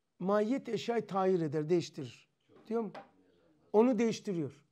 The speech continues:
Nazar ve niyet mahiyet eşyayı Mesnevi Nuriye'de, Katre'nin şeyinde değiştiriyor. Ne? Nazar ve niyet. Göz bozmuyor mu? Adamı duman etmiyor mu? Parçalamıyor mu?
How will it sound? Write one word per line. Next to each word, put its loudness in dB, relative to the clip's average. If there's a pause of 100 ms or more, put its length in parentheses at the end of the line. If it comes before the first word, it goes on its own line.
(380)
Nazar 0
ve 6
niyet 0 (600)
mahiyet 4
eşyayı -2
Mesnevi -2
Nuriye'de, 0
Katre'nin -4
şeyinde -6 (580)
değiştiriyor. 2 (540)
Ne? 0 (240)
Nazar 0 (560)
ve 0
niyet. 0 (640)
Göz 2
bozmuyor 2
mu? 0
Adamı 0
duman 0
etmiyor -4
mu? -10
Parçalamıyor -2
mu? -10